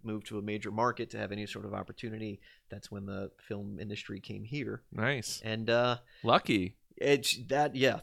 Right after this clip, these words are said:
Speaker 1: that was certainly luck. And then, and then I guess the, the, the luck that piggybacked there was, uh, the first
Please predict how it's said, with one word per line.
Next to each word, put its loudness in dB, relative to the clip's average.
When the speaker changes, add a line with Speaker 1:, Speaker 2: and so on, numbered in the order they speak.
Speaker 1:
that 6
was 4
certainly 2
luck. 4
And 2
then, 0
and -2
then 0
I -2
guess -2
the, -2
the, -2
the -4
luck 0
that -4
piggybacked -4
there 0
was, -4
uh, -2
the -8
first -4